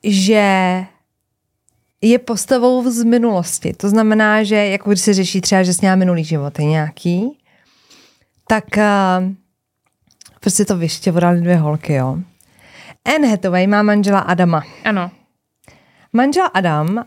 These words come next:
Speaker 1: eh, dáme vám do detailu epizody, bych to asi dala.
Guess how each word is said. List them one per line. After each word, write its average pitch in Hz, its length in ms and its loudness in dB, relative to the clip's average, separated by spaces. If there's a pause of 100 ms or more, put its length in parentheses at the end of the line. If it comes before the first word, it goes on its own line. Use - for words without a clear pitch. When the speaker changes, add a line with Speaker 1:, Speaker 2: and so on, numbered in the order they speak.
(140)
Speaker 1:
eh, 185 360 2
dáme 190 320 0
vám 339 260 2 (1080)
do 202 460 2
detailu 190 460 0
epizody, 156 540 -4
bych 170 200 -8
to - 140 -8
asi 160 240 -6
dala. 160 360 -6